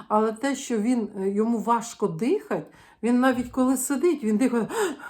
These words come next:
<gasps> як риба без води, розумієте? М, то це ж вони кажуть, це легені, при чому тут серце? Серце дає задишку, важко ходить, там те се.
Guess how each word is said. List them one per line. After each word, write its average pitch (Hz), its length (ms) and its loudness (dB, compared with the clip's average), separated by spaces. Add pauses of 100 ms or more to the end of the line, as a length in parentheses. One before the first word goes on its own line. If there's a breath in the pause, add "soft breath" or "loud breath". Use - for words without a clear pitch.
<gasps> 415 520 -4
як 254 200 2
риба 262 300 2
без 196 280 0
води, 202 340 2
розумієте? 208 880 -2 (340 soft breath)
М, 190 300 -2
то 226 180 0
це 233 140 -2
ж 220 60 -4
вони 254 160 0
кажуть, 220 340 -4
це 240 120 0
легені, 240 600 0
при 202 180 -4
чому 254 280 -2
тут 202 240 -6
серце? 262 540 -2 (300 soft breath)
Серце 392 460 0
дає 254 420 0
задишку, 240 560 0
важко 240 360 0
ходить, 214 480 -2
там 190 180 -2
те 214 160 -4
се. 208 300 -4